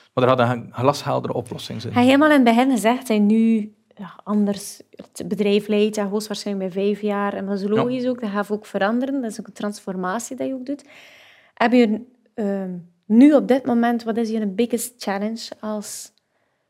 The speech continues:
Speaker 2: Je zei het daarnet, ik wou altijd baas zijn.
Speaker 1: Ja, ja.
Speaker 2: Ik had nu dat woordje ook,
Speaker 1: Ja.
Speaker 2: ik hoor, spreek dat woord, woord niet graag uit, maar het was vrees gewoon gezegd. Wat, wat is nu een challenge als ba-, nu, op dit moment als baas zijnde?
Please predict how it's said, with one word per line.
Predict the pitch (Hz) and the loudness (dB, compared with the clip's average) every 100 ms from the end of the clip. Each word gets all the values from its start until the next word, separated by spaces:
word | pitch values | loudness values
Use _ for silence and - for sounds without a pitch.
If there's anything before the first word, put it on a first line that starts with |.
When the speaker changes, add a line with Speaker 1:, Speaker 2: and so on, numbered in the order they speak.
| _ _ _ _ | _ _ _ _
Speaker 2:
Je | - | -6
zei | 202 | -6
het | 202 | -4
daarnet, | 185 202 208 | -8 -10 -12
ik | - | -10
wou | 208 | -8
altijd | 202 202 190 | -8 -8 -10
baas | 160 196 226 | -8 -8 -10
zijn. | - 240 247 - | -10 -10 -10 -2
Speaker 1:
Ja, | 165 160 | 0 2
ja. | 208 | 0
Speaker 2:
Ik | |
had | 208 | -4
nu | 214 196 | -6 -4
dat | 190 | -4
woordje | 185 226 - 233 | -4 -6 -6 -10
ook, | - - | -8 -4
Speaker 1:
Ja. | 156 160 | -4 -4
Speaker 2:
ik | - - | -8 -10
hoor, | - 214 | -4 -4
spreek | - - 226 | -6 -6 -4
dat | 220 | -2
woord, | 220 - 220 | -2 -2 -2
woord | 226 240 | -2 0
niet | 233 | 0
graag | 214 214 | 0 0
uit, | 269 262 | 0 -2
maar | 220 - | -4 -4
het | - 226 | -2 2
was | 214 | 2
vrees | 214 247 | 2 0
gewoon | - 220 | 0 -2
gezegd. | 208 262 - - _ _ - - _ _ _ _ _ _ | -2 -4 -6 -16 _ _ -20 -20 _ _ _ _ _ _
Wat, | 214 214 226 226 | -4 2 2 4
wat | 233 | 2
is | 233 | 2
nu | 240 | 4
een | 233 233 | 4 2
challenge | 247 240 233 220 | 0 0 0 -2
als | 220 196 | -4 -4
ba-, | 202 226 233 | -4 -2 2
nu, | 233 254 226 | 6 6 6
op | 214 | 2
dit | 240 | 0
moment | 240 226 226 | 0 -2 -2
als | 226 202 | -4 -4
baas | 208 214 208 | -2 -2 -6
zijnde? | - 208 202 202 | -10 -8 -8 -10